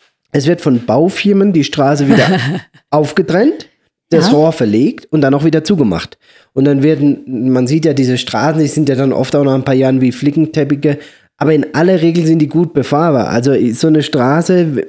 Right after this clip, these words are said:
Speaker 1: auch wenn die Baufirma dann, äh, Schlaglöcher hinterlässt und ja, es gibt auch schle-, äh, irgendwelche Straßen, die wirklich schlecht gemacht sind, keine Frage. Aber in aller Regel, wenn dann zum Beispiel ein Glasfaserkabel verlegt wird oder eine neue Wasserleitung oder irgendwas, dann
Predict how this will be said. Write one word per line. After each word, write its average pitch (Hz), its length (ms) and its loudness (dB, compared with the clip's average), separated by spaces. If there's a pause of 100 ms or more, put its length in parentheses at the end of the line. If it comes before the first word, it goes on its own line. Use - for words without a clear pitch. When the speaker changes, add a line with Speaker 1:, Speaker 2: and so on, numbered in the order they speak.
Speaker 1:
auch 135 220 0
wenn 139 180 2
die 131 60 0
Baufirma 143 580 0
dann, 131 420 0 (800)
äh, 110 260 -2
Schlaglöcher 156 600 0
hinterlässt 147 400 2
und 120 220 0
ja, 113 260 0
es 151 120 -4
gibt 139 200 -2
auch 127 120 -2
schle-, 107 240 -4 (280)
äh, 107 300 -2
irgendwelche 139 500 2
Straßen, 127 420 -2
die 127 80 0
wirklich 120 300 -2
schlecht 120 360 -2
gemacht 131 340 0
sind, 123 140 -2
keine 117 240 0
Frage. 123 440 -4 (420)
Aber 156 160 0
in 147 100 0
aller 180 200 2
Regel, 170 400 2
wenn 156 180 2
dann 165 220 2
zum 151 140 2
Beispiel 143 260 0
ein 123 80 2
Glasfaserkabel 127 880 -2
verlegt 123 400 -2
wird 123 140 0
oder 123 220 2
eine 120 100 2
neue 110 280 0
Wasserleitung 113 680 -2
oder 120 280 0
irgendwas, 127 540 -2
dann 151 220 0